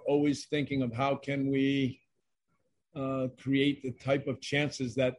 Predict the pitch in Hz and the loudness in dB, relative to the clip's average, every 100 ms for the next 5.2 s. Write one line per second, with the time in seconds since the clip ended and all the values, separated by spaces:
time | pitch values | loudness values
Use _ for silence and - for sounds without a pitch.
0 | - 127 123 - 143 139 - - 143 135 | -4 -4 -4 0 0 0 -6 0 2 2
1 | 135 131 147 110 - - - 113 113 113 | 0 2 2 -2 -8 -20 -12 -8 -6 -6
2 | 113 120 113 123 - 143 135 135 147 110 | -6 -6 -6 -8 -6 -6 -2 0 0 -2
3 | 117 123 123 123 120 - 131 135 - 123 | -2 0 2 2 0 -6 -4 -6 -6 -8
4 | - 127 120 127 123 127 123 113 120 113 | -4 -2 -2 -2 -2 0 0 0 -2 -4
5 | - - | -10 -20